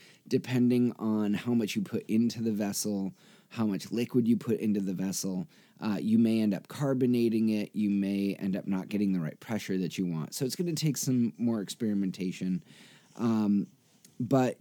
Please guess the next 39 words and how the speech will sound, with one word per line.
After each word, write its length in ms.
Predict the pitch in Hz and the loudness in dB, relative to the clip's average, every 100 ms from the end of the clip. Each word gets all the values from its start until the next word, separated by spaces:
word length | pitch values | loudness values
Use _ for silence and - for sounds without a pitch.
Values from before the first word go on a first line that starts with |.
| - | -4
you 640 | 123 139 135 135 135 131 | 4 8 10 10 8 6
can 160 | 113 131 | 4 2
get 160 | 156 | 2
a 20 | - | 0
pretty 600 | - - 160 175 175 151 | -6 -4 2 4 4 0
quick, 760 | - - 156 180 - - - - _ _ - - _ - | -8 0 0 0 -6 -20 -20 -20 _ _ -20 -20 _ -6
uh, 460 | 120 120 117 110 98 | 0 2 2 0 -2
infusion 680 | - 131 127 123 143 165 135 | 0 2 4 4 4 4 4
this 180 | 98 - | 2 0
way. 200 | 98 87 | -2 -2
You 640 | - 113 117 113 110 107 - _ _ - - | 0 4 6 6 4 2 0 _ _ -16 -8
charge 560 | - 135 139 147 127 | -2 0 2 0 0
the 240 | 147 123 101 | 2 2 0
canister 600 | - 123 120 - 123 120 | 0 0 0 -2 -2 0
with, 400 | 110 104 95 - - | 2 0 -2 -6 -6
uh, 240 | 98 92 | -6 -6
a 60 | - | -4
single 320 | - 120 110 | 0 0 -2
cartridge. 640 | - 117 - 160 160 160 - - - - - | -4 -6 -2 -2 -2 -4 -12 -20 -20 -20 -14
Uh, 280 | - 113 110 - | -2 0 0 2
you 140 | 113 | 0
shake 380 | - 131 123 120 | 2 2 2 0
it 80 | 120 | -2
up, 240 | 147 - | -2 -2
and 160 | 120 120 | 2 2
then 100 | 117 | 2
you 60 | |
charge 280 | - 127 117 | -2 -2 0
it 60 | 110 | 0
with 100 | 98 | -2
a 60 | |
second 340 | - 135 135 90 | -2 -2 -2 0
one 200 | 113 107 | 0 0
to 80 | |
get 160 | 104 98 | 0 -4
the 60 | 101 | -4
pressure 340 | 113 95 104 | -4 -2 -2
even 240 | 101 92 | 0 0
higher. 520 | 85 - 95 110 143 | -2 -2 -2 -2 -2